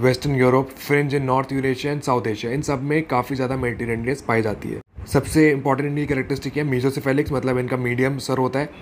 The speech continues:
wavy to curly hair, light brown complexion, mesohirine and medium stature, मतलब medium कद के होते हैं, medium height के होते हैं। mesohirine का मतलब क्या होता है, इनकी medium nose होती है, इनका nasal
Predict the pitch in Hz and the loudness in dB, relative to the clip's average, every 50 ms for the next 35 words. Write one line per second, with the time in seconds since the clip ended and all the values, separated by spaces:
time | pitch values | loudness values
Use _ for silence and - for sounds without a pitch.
0 | - - - - - 117 139 135 135 147 151 143 156 156 - 135 131 139 147 147 | -18 -18 -16 -6 0 4 4 6 6 4 4 2 2 2 2 2 2 2 2 2
1 | 131 117 117 127 135 147 160 - - - - - - - - - - 123 131 131 | 2 2 2 2 2 2 0 -4 -8 -14 -18 -14 -14 -14 -12 -6 -2 0 2 2
2 | 139 156 156 139 123 127 135 143 143 131 127 120 120 113 131 131 127 - - 156 | 2 2 0 -2 -2 -2 -2 -2 -2 -2 -2 -2 -2 -2 -2 -2 -2 -2 -2 -2
3 | 156 151 - - - - - - - - 123 131 131 135 135 123 151 156 135 135 | -2 -2 -4 -10 -18 -20 -20 -14 -8 -4 0 2 4 4 4 4 4 2 2 4
4 | 135 131 131 135 151 151 - - 143 160 170 165 - - - - - 135 135 135 | 2 2 2 2 0 -2 -4 -4 -2 -2 -2 -4 -6 -10 -14 -6 -2 0 2 4
5 | 147 143 139 - 127 117 - 120 117 123 127 131 151 175 156 - - - - - | 4 2 2 -2 -4 -4 -4 -4 -4 -2 -2 -2 -2 -2 -2 -4 -10 -18 -20 -20
6 | - - - - 127 139 143 156 160 160 175 170 160 139 - - 120 113 107 - | -20 -16 -10 -4 -2 2 4 6 6 6 6 4 2 0 -2 -2 -2 -2 -2 0
7 | 117 113 110 - 151 170 165 156 156 156 139 120 110 110 - - 113 113 - - | 0 0 0 2 2 2 4 4 4 4 4 2 0 -2 -2 -2 -4 -4 -4 -6
8 | - - _ _ - - - - - 139 143 147 143 135 175 180 185 160 123 - | -10 -16 _ _ -20 -20 -12 -4 2 4 6 6 6 6 6 6 6 6 4 0
9 | - 127 135 143 143 147 151 156 165 156 160 156 151 123 139 147 - - 143 139 | -2 -4 -2 0 2 2 2 0 0 0 0 0 0 -2 -4 -4 0 2 2 2
10 | 131 156 180 180 170 156 165 180 170 156 147 151 156 170 165 156 143 123 113 104 | 2 2 2 2 2 2 2 2 4 4 6 6 6 6 6 4 4 2 0 0
11 | 110 104 - - 98 101 110 120 139 139 139 131 127 123 127 143 135 135 | -2 -2 -4 -4 -4 -2 -2 0 0 2 2 4 2 4 4 2 2 2